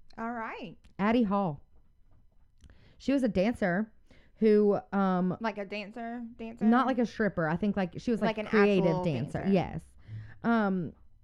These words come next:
Speaker 2: she would work at the bar randomly. She was known as creative, eclectic woman who made friends very easily, but was spicy and short-tempered, little, little bitty thing, but he was smitten.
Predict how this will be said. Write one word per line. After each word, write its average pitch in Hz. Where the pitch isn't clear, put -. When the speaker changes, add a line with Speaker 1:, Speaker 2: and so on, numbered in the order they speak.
Speaker 2:
she 247
would 202
work 190
at 180
the 175
bar 175
randomly. 208
She -
was 262
known 220
as 180
creative, 269
eclectic 269
woman 202
who 202
made 175
friends 233
very 185
easily, 180
but 196
was 180
spicy 277
and 151
short-tempered, 185
little, 214
little 254
bitty 196
thing, 165
but 175
he 208
was 247
smitten. 139